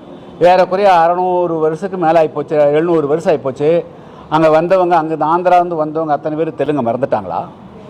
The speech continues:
தெலுங்கு மொழி அழிஞ்சு போச்சா? அவர்கள் வந்து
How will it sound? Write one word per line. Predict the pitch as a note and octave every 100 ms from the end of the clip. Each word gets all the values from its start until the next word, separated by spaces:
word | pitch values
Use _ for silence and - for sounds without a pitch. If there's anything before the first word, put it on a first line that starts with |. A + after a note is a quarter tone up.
| - - - - -
தெலுங்கு | E3+ F3 F#3
மொழி | E3+ D#3
அழிஞ்சு | C3 D#3 F3+ D#3
போச்சா? | C3+ C3 C#3+ F#3 - - - - - -
அவர்கள் | F3 G3+ F#3+
வந்து | G3 G#3 A#3+ A3 -